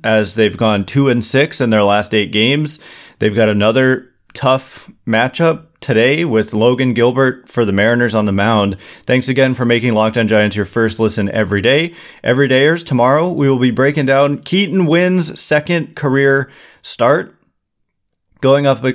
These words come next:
up against a tough pitcher. His E R A, Logan Gilbert, a little deceptive at four nineteen.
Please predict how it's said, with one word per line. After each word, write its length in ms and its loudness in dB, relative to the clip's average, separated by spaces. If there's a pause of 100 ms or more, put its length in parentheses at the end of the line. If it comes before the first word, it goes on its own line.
(160)
up 180 0
against 280 -2
a 60 -8
tough 280 -2
pitcher. 300 -2
His 260 -4
E 120 0
R 180 4
A, 380 0
Logan 340 0
Gilbert, 380 2
a 40 0
little 220 2
deceptive 560 -2
at 160 0
four 240 0
nineteen. 640 -2